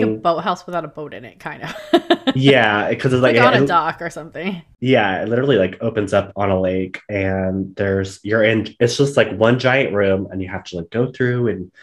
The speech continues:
Speaker 1: open cabinets and find keys. And this one was really fun too, 'cause there's, like, a, a fishing element to it that you can
Speaker 2: Uh-huh.
Speaker 1: use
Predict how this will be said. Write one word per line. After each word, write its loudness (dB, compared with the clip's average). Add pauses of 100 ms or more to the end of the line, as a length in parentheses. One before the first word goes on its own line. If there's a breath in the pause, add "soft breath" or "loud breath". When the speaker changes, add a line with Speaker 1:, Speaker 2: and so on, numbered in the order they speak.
(200 loud breath)
Speaker 1:
open -8
cabinets 2
and -2
find -2
keys. 0 (320 loud breath)
And -4
this 2
one 6
was 4
really 4
fun 0
too, 0
'cause -8
there's, -4
like, -4
a, -6 (380)
a -6
fishing 0
element -2
to 4
it 0 (300 loud breath)
that 2
you 2
can -2
Speaker 2:
Uh-huh. 2
Speaker 1:
use -6